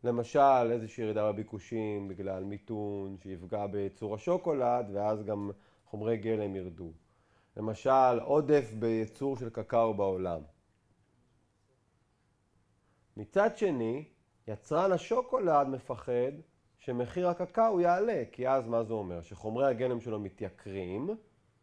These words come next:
ואז העלויות שלו גדלות, הרווח שלו קטן, או שצריך להעלות את המחיר של השוקולד, ואז גם הרווח שלו עלול לקטון. זאת אומרת שיש פה שני צדדים,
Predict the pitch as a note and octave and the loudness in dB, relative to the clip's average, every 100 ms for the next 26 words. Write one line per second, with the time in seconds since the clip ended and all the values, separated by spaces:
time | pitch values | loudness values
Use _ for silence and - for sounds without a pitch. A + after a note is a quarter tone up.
0 | _ _ _ _ _ F#2 G#2+ B2+ B2+ A#2+ | _ _ _ _ _ -2 4 4 4 4
1 | G#2+ A#2+ C3 C3 A2+ G2+ G2 F#2 F2 G#2+ | 4 4 2 2 2 2 0 -2 0 -2
2 | F3+ A#2+ G#2 C3 C3+ A#2 A#2 G2+ - F#2 | -2 -4 2 4 2 0 -4 -6 -6 -6
3 | F#2 A2 D#3+ C#3+ A#2+ A#2+ A2+ A#2 A2+ A#2 | -4 -2 -2 -2 -4 -8 -2 2 2 0
4 | G#2 F#2+ A2 G#2 G2+ F2+ F#2+ F2+ G2 A2+ | -4 -4 -8 -6 -6 -4 -6 -4 -4 0
5 | D#3 A#2+ A2+ A2+ C3 C#3 A2+ A2 G#2+ - | -2 0 0 0 0 0 0 -2 -6 -6
6 | G#2 A2 A2+ - _ _ G2+ G#2 G2+ G2 | -4 -4 -6 -20 _ _ -6 -6 -6 -10
7 | - D#2+ - _ _ _ _ _ - D#3 | -16 -16 -16 _ _ _ _ _ -6 -2
8 | G#3 C4 - G3 F#3+ G3 F3 D#3 D#3+ D3 | 2 2 4 2 0 -4 -2 2 2 2
9 | D#3+ B2 G#2 G2 | -2 -2 -4 -6